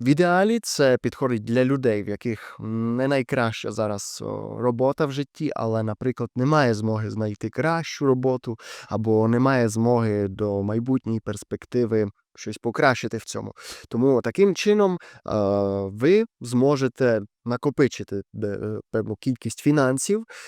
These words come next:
і мати щось для майбутнього,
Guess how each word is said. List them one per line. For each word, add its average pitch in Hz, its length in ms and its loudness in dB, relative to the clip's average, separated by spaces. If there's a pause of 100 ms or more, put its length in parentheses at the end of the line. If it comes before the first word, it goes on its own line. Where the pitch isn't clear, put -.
(140)
і 190 200 2
мати 160 720 2
щось 127 400 -2
для 123 200 4
майбутнього, 143 640 0